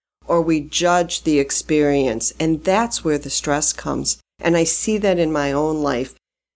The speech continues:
You know, if I make a mistake, make an error, you know, say something I wish I hadn't, it's not any of that that causes me stress. It's the dialogue about,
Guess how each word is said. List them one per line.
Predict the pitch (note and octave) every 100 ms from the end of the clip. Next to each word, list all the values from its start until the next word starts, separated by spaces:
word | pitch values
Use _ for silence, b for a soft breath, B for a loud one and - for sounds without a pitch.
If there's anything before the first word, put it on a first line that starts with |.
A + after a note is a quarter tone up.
| -
You | E3
know, | D#3+ C3
if | E3 -
I | E3 D#3+ D#3+ D3+ -
make | E3 E3 E3
a |
mistake, | D3 - C3 A#2+ A#2+
make | E3+ E3+
an | F3
error, | D3 C#3+ C#3+ C#3+ C3+ C#2+
you | D3+ C#3
know, | B2+
say | - F3+ E3+
something | - E3+ F3 D#3
I | D3+
wish | D3 D3
I | D3 C#3
hadn't, | D3 C#3 C3+ C3 B2+ -
it's | E3 -
not | G3 G#3 A3+ -
any | - F#3+ A3 G3
of | D3 C#3 -
that | C3+ E3+ D3 - F#2 - - _ _ - -
that | C#3+ -
causes | - C#3+ D3 C#3+ -
me | C#3
stress. | - - D#3+ D#3 C3+ C#3 - - _ _ _ _ -
It's | E3+ E3+ -
the | - D#3
dialogue | - D#3 D#3+ F3 F3+ D#3+ C#3+ C#3 C3+ C#3 C3 D3+
about, | C#3 C#3 C#3 C#3 C3+ - - -